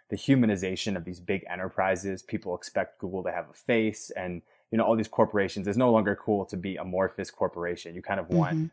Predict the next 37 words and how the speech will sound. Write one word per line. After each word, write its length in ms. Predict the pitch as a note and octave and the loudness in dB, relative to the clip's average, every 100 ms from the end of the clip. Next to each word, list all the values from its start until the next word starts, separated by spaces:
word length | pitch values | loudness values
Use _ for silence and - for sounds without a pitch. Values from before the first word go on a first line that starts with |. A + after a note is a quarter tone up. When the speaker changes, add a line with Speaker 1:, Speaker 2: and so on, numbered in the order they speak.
| _ | _
Speaker 1:
a 80 | - | -8
human 480 | - - B2+ G#2+ F#2 | -4 2 4 4 0
behind 300 | E2+ E2+ E2+ | -4 -6 -8
it. 60 | E2 | -8
You 100 | G2 | -4
want 160 | G2 | -4
a 40 | F2 | -4
relationship. 840 | F2 F2+ F2+ - F2+ - D#2+ - _ _ _ - | -4 -2 -4 -4 -10 -6 -6 -8 _ _ _ -6
So 420 | - A#2 G#2+ G#2 - | 6 8 8 6 2
at, 180 | A2 - | 0 0
at 140 | G#2+ | -2
the 80 | - | -2
company 460 | - D#3 E3+ C3 G2 | -4 -2 0 0 0
level, 440 | F2+ E2+ F2 E2+ | -2 -2 -2 -4
we've, 280 | F#2 G#2 F2+ - | -2 -2 -2 -6
you 100 | G2+ | -6
know, 140 | F#2+ | -4
really 400 | F2+ A#2 A2 G#2 F#2 _ | -2 2 2 0 -4 _
tried 320 | - G#2 G2 F#2+ | -2 2 2 -2
to 80 | |
make 300 | G2 F#2+ F2+ - | -4 -4 -4 -2
our 180 | F2+ F2+ | -2 -2
team 520 | - G#2 G2 G2 F#2 _ _ _ - | -6 -6 -4 -4 -6 _ _ _ -14
hire, 400 | - G#2+ G#2 G2+ - | 0 4 4 2 -4
the 60 | |
people 220 | G#2+ A#2 G2+ | -8 -4 -4
we 120 | F#2 | -6
hire 440 | - G2 G2 F#2+ | -4 0 2 0
really 300 | F2+ G#2+ G2 | 0 0 0
personable, 580 | - A#2 A2+ A2+ G#2 G#2+ | -2 0 0 0 0 0
people 240 | A2+ G#2+ F#2 | 0 -4 -4
that 160 | D2+ | -8
care 220 | - G2+ | -4 -2
about 240 | F#2+ F2+ - | -2 -4 -6
the 60 | |
humans 540 | F2 A2 G2+ G2 F#2+ F2+ | -8 -4 -4 -4 -6 -6
and 260 | F#2+ F2+ | -8 -10